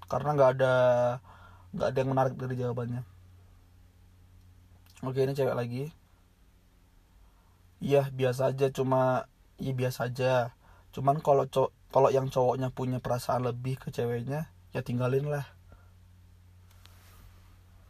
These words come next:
Oke, kita bedah coba ya. Iya biasa aja.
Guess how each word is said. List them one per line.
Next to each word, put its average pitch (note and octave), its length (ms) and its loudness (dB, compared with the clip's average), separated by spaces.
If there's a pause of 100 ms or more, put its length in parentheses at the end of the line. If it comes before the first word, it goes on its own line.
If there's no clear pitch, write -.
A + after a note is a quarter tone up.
(240)
Oke, B2 380 -4
kita C3+ 260 2
bedah C3+ 300 2
coba C3 180 2
ya. C3+ 200 4 (2000)
Iya C3+ 220 -2
biasa B2+ 340 0
aja. A#2+ 480 -6